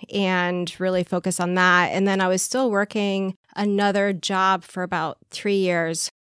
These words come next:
while I was starting to specialize in this. And about a year ago, I was like, "I'm gonna let that go and just truly focus on this." And when I decided to do that, I knew that's what I wanted to do, but it really gave me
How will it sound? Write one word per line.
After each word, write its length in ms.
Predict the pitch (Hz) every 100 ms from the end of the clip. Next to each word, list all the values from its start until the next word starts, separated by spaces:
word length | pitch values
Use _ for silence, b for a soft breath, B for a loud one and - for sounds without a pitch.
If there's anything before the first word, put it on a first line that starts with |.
| _
while 260 | 202 202 190
I 100 | 175
was 160 | 170 175
starting 800 | - - - - - 208 190 160
to 60 |
specialize 640 | - 226 202 185 170 160
in 140 | 170 170
this. 360 | 170 175 - -
And 640 | 185 180 175 175 180 180 -
about 640 | 202 196 196 190 190 180 -
a 60 | 202
year 400 | 190 196 190 190
ago, 340 | 185 180 170
I 240 | 160 165 165
was 220 | 170 165
like, 120 | 170
"I'm 100 | 175
gonna 160 | 175 175
let 180 | 175 175
that 180 | 170
go 280 | - 185 180
and 200 | 170 170
just 420 | 185 190 - -
truly 420 | - - 214 196 180
focus 440 | - 180 175 -
on 180 | 156 151
this." 280 | 139 165 -
And 140 | 185
when 120 | 185
I 280 | 185 185 180 -
decided 560 | 240 233 - 294 339 269
to 120 | 214
do 240 | 185 196 185
that, 500 | 180 180 180 180 - _ _ 233
I 120 | 240
knew 200 | 247 277
that's 220 | 226 -
what 100 | 202
I 80 | 196
wanted 360 | 185 185 185 -
to 160 | 190
do, 300 | 170 185 180
but 140 | 175 196
it 180 | 185 - _
really 500 | 196 196 240 233 220
gave 300 | 202 208 202
me 300 | 196 190 185